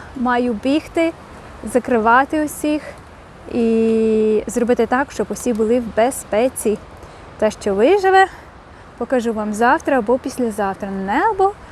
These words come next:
просто коричневого кольору. І у нас, е, геть зовсім не захід сонця. Таке, е, враження, начебто усе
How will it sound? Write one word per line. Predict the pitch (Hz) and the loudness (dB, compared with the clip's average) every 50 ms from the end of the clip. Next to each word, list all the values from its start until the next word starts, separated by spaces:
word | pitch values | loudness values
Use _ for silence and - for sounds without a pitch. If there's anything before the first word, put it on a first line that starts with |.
| - - - - - - | -20 -20 -20 -18 -10 -4
просто | 226 220 277 - - 277 254 | -2 -2 -2 -2 -4 -6 -4
коричневого | - 214 208 220 226 - 262 240 240 226 220 226 208 - | -2 -2 -2 -2 -2 -2 -2 -2 -2 -2 -4 -4 -4 -2
кольору. | - 214 214 208 196 202 196 - - - - - - - - - - - - | -2 0 0 0 -2 -4 -6 -10 -16 -20 -20 -20 -20 -20 -20 -18 -16 -6 -2
І | - 294 294 | 2 4 4
у | |
нас, | 269 269 254 240 247 - - - - | 6 6 6 4 2 0 -2 -2 0
е, | 247 226 226 226 226 | 2 2 2 2 4
геть | 240 277 330 - - | 4 2 2 2 2
зовсім | - 247 269 277 - - 277 254 240 240 233 | 2 2 2 2 0 -2 -2 0 0 0 0
не | 226 220 214 214 | 0 0 -2 -2
захід | 208 214 226 214 - 233 220 - | -2 -4 -6 -6 -4 -6 -6 -6
сонця. | - - 208 208 202 - - - 107 - - - - - - - - - - - | -6 -6 -6 -6 -6 -8 -8 -10 -10 -12 -14 -20 -20 -20 -20 -20 -20 -20 -8 -2
Таке, | - 285 269 - 311 320 330 330 339 - - - | 0 0 2 4 4 4 6 6 4 2 2 0
е, | - 262 262 254 254 254 247 247 | 0 0 2 2 2 2 2 2
враження, | 240 220 254 294 349 571 587 - 415 349 277 254 | 2 2 2 2 2 2 0 0 0 0 2 2
начебто | 226 233 240 262 - - 262 - - - 285 269 262 247 - | 2 0 0 0 -2 -4 -8 -4 0 2 4 4 4 4 2
усе | 226 233 - - - - 254 247 254 247 247 | -2 -6 -6 -6 -4 -2 0 2 2 2 0